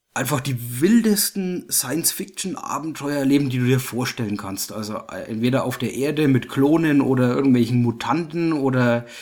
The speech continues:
im Weltall mit Außerirdischen. Also es wird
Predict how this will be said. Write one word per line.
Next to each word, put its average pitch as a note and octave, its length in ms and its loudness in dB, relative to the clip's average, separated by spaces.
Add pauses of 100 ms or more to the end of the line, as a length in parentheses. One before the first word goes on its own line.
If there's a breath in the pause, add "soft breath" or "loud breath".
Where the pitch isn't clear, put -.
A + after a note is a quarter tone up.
(320 loud breath)
im A#2+ 240 0
Weltall D3 560 0
mit C3 240 -2
Außerirdischen. D3+ 720 0
Also B2 240 -2
es - 280 -4
wird C3+ 180 -2